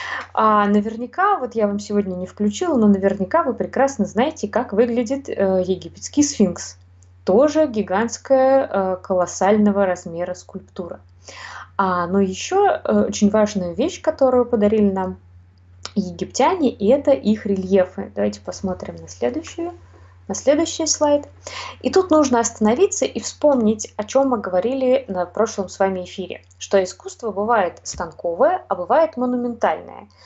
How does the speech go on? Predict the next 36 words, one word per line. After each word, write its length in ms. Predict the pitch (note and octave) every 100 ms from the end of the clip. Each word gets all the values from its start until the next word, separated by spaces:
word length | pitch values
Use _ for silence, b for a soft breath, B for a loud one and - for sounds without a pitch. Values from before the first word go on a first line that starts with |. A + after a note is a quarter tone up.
| b b
То 80 | F#3+
есть 160 | F#3+
станковое, 720 | - G3+ A3 A3+ C#4 G3 F3+ E3+
созданное 680 | - A3 F#3 F3+ D#3+ D#3+
на 120 | D#3+
станке, 540 | E3+ - D3+ D3+ - D#4+ F4 -
э, 340 | - G3 F#3 E3+
там, 140 | - -
на 120 | F#3+
мольберте, 640 | A3+ B3 G3 A#3+ C4+ - B3+
на 120 | A3+
какой-то 320 | G#3 F3+ -
подставке, 680 | - D#3+ - C#4+ D#4 - G#3+
на 120 | F3+
столе, 540 | - - F3 A#3 D#4+ D#4+ B B -
то, 140 | D4
что 180 | D4 A3
можно 400 | G3 G3+ G3 F3+
снять, 520 | - - A3+ D#4+ D#4+ -
перенести, 840 | G3+ F3 E3+ - - A3 C#4 D4 B B
повесить 540 | - F#3+ G3 G#3 - -
на 120 | F#3
стену 420 | - - D#4 D#4+ -
и 80 | A3
так 220 | A3 G3
далее. 380 | F#3 F3 - - B B B B
А 100 | F#3
бывает 420 | G3+ D#4+ G4+ G4
искусство 680 | C4+ - D#4 E4+ - D4+ D4
монументальное, 920 | C4 B3 G3+ F3 - C#4 E4 D#4 C#4
то 140 | A3
есть 240 | G#3 - -
то, 200 | D4+ D#4+
которое 520 | A3 G#3 B3 A#3+ G#3
связано 800 | G3+ F#3+ A3 B3 A3 A3+ A3+ A3
с 580 | - - G#3+ A3 A3+